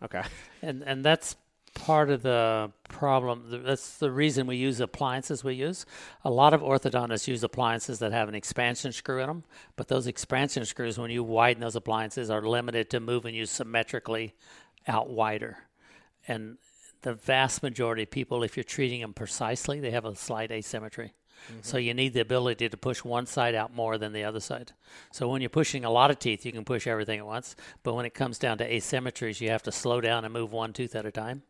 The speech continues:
Speaker 1: so that you don't push this side out, use this side gang up as anchorage.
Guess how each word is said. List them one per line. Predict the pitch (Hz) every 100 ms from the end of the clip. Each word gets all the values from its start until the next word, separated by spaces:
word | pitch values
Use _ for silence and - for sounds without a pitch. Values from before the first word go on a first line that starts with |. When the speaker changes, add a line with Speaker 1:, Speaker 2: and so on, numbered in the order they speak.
| - - -
Speaker 1:
so | - 120
that | 113 110
you | 113
don't | 117
push | - 110
this | - 110
side | - 107 107
out, | 110 -
use | 139 123
this | 113 110
side | 120 107 113
gang | 113 110
up | 107
as | 113
anchorage. | 110 110 110 123 -